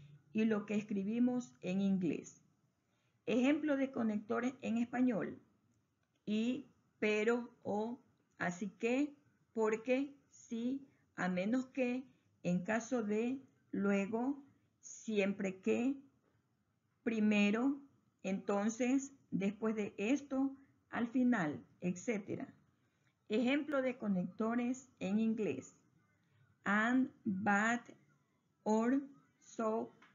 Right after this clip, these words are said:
because, if, unless, in case, then, as long as,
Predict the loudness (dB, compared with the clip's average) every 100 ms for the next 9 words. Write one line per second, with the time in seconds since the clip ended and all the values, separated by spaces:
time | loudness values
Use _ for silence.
0 | -2 -2 0 0 4 2 0 -10 _ _
1 | 0 2 2 0 -14 _ _ 2 6 6
2 | 6 2 0 -16 _ _ _ -2 0 2
3 | 2 2 2 0 -4 -20 _ _ -10 0
4 | 4 4 4 0 -2 -8 -2 -2 0 2
5 | 4 4 4 2 0